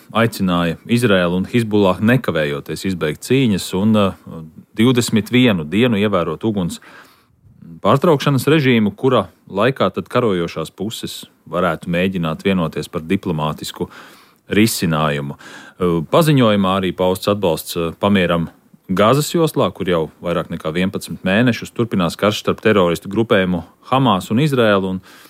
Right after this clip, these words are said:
var teikt, jā, ka tas, notiku-, notikumi Gazā un notikumi arī uz, Libānas un Izraēlas robežas, nu, tie, ļoti lielā mērā ir saistīti.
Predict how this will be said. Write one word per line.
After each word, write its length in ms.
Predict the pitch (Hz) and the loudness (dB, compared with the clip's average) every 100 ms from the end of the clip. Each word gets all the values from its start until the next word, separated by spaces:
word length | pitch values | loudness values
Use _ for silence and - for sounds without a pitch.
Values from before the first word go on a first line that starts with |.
| _ _ _ | _ _ _
var 80 | 101 | -6
teikt, 380 | - 107 95 104 | 0 0 2 0
jā, 80 | 95 | 0
ka 160 | - | -4
tas, 220 | - 85 - - 85 76 - - - - | -10 -10 -10 -10 -10 -10 -16 -20 -20 -6
notiku-, 480 | 101 110 101 87 - 110 | -2 0 0 -4 -4 0
notikumi 560 | 123 107 - 107 95 | 2 0 -2 0 0
Gazā 680 | 87 127 151 135 117 101 85 - - | 2 2 4 4 4 2 -2 -10 -14
un 220 | 90 87 | -12 -10
notikumi 640 | 95 101 95 90 90 87 87 | -8 -8 -8 -12 -8 -4 -4
arī 240 | 87 82 | -4 -6
uz, 240 | 92 85 - 92 85 - - - - _ _ | -6 -10 -10 -10 -12 -16 -20 -20 -20 _ _
Libānas 540 | 113 113 101 92 90 - | -2 2 4 2 0 0
un 80 | 101 | 0
Izraēlas 460 | 110 95 85 85 110 | 2 2 0 0 2
robežas, 480 | 127 98 87 82 | 2 2 -2 -6
nu, 80 | 104 | -10
tie, 240 | - 107 107 - - - _ - | 0 2 2 -6 -20 -20 _ -20
ļoti 760 | - 95 95 101 120 131 139 123 | -20 -20 -10 -6 0 2 4 4
lielā 200 | 127 110 | 4 4
mērā 280 | 104 110 101 | 2 2 2
ir 120 | 107 95 - | 0 -4 -14
saistīti. 720 | - - 139 110 90 80 80 | -4 0 0 -2 -6 -8 -10